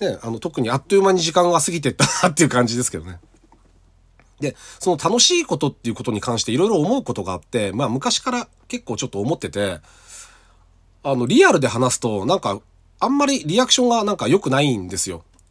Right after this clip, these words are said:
へ-、変な感じっていうか、何言ってんだって思われるみたいで、あの、その辺の話をね、あえて今日ちょっと、本当はね、その、来月や、やればいいんでしょうけど、まあ、今回間がちょっと空いたんで、その辺の話をしてみようかなと思います。はい。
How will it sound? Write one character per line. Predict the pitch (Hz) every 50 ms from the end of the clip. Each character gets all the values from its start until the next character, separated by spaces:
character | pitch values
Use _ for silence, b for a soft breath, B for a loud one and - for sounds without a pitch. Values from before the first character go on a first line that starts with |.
| _ - -
へ-、 | - 202 226 196
変 | 139 - 302 302 247
な | - -
感 | - 123 113
じ | 101 104
っ | -
て | - -
い | 110
う | 101 87
か、 | - 104 101 90 87 b b b b
何 | - 175 254 320 302
言 | 220
っ |
て | - - 120
ん | 107
だ | 104 110
っ | 104
て | - _ - 107
思 | 104 107 123
わ | 147 160
れ | 147
る | 117 104
み | 95
た | - 95 87
い | 90
で、 | 113 110 104 90 85 B B B B B B B B B -
あ | 104
の、 | 101 98 98
そ | - - 294
の | 277
辺 | - - - - 330
の | -
話 | - 269 277 254 - - 277
を | 175
ね、 | 139 117 104 B B B -
あ | 208 262 285
え | 240 147
て | - 131 107
今 | - - 143
日 | 120
ち | - 123
ょ | 104
っ | -
と、 | - 98 87 82 b b b b b b b b b b b b b -
本 | - 349 359 -
当 | 370
は | 330 320
ね、 | 320 302 247
そ | - 180
の、 | 156 151 139 131 123 -
来 | 170 190 175
月 | 135 - - 107 104
や、 | 107 101 - _ _
や | - 120 127
れ | 139 151
ば | 127 104
い | 101
い | 104
ん |
で | 95 90
し | - -
ょ | 82
う | 78
け | 98
ど、 | 110 143 127 123
ま | 170 208
あ、 | 185 127 87 73 - _ _ _ -
今 | 208 254 254
回 | - 104
間 | 117 139 151 202
が | 196 190
ち | -
ょ | 220
っ |
と | - 220
空 | 92 107
い | 110
た | - 135
ん | 110
で、 | 104 101 90
そ | - 117
の | 123 170
辺 | 180 180 190
の | 185
話 | 170 180 185 - - 143
を |
し | 117 -
て | - 127
み | 120 117
よ | 120 120
う | 113
か | - 101 98
な | 101 98
と | - 92
思 | 90 90 85
い | 85
ま | 78 80
す。 | 82 - -
は | - 104 90
い。 | 78